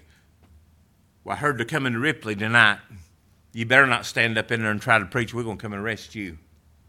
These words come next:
We'd have the door locked. We usually do, but we'd be watching. "They're coming." Who's coming?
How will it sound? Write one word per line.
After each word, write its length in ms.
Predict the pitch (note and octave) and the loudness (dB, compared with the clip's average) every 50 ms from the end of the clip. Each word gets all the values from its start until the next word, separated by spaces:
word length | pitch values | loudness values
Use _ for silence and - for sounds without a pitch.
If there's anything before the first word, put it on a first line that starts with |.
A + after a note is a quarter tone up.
| _ _ _ _ _ _ _ _ _ _ _ _ _ _ - - - - _ _ _ _ _ _ _ _ _ _ _ _ _ _ - | _ _ _ _ _ _ _ _ _ _ _ _ _ _ -20 -20 -20 -20 _ _ _ _ _ _ _ _ _ _ _ _ _ _ -16
We'd 160 | - E2+ E2+ | -12 -8 -4
have 160 | G2+ G2 F2+ | -4 -4 -4
the 80 | F2+ F2+ | -4 -6
door 260 | F2+ A2 A2 G2 F#2 | -4 -2 -2 -2 -2
locked. 380 | F2 F2+ F#2 F#2+ G2 - - | -2 -2 -2 -4 -4 -8 -16
We 140 | F2+ F#2 F#2+ | -14 -10 -6
usually 300 | G#2 A2 G2 D#2 F2 E2+ | -6 -6 -6 -8 -10 -12
do, 220 | D#2 D#2 F2+ F#2 G2 | -10 -8 -8 -8 -8
but 180 | F2 E2+ D2+ | -10 -10 -10
we'd 200 | F2 G#2 A2+ G#2+ | -6 -6 -6 -4
be 100 | G2+ G2+ | -4 -4
watching. 460 | G2 G#2+ G2+ F#2 - - - C#2+ - - - _ _ _ - - _ _ _ _ - _ _ _ _ _ _ _ _ _ _ _ _ _ _ _ _ _ _ _ _ _ _ _ | -4 -2 -4 -4 -4 -8 -16 -16 -18 -20 -20 _ _ _ -20 -20 _ _ _ _ -20 _ _ _ _ _ _ _ _ _ _ _ _ _ _ _ _ _ _ _ _ _ _ _
"They're 100 | - E2 | -20 -16
coming." 360 | - - B2 A#2 - - C#2 D2 D#2 - _ _ _ _ _ _ _ _ _ _ _ _ _ _ _ _ _ _ _ _ _ _ _ _ _ _ _ _ _ _ _ | -12 -8 -8 -8 -8 -10 -14 -18 -20 -20 _ _ _ _ _ _ _ _ _ _ _ _ _ _ _ _ _ _ _ _ _ _ _ _ _ _ _ _ _ _ _
Who's 200 | - C3 A#2+ - | -6 -6 -6 -6
coming? 320 | - G#2 E2 D2+ - - | -8 -10 -12 -12 -14 -20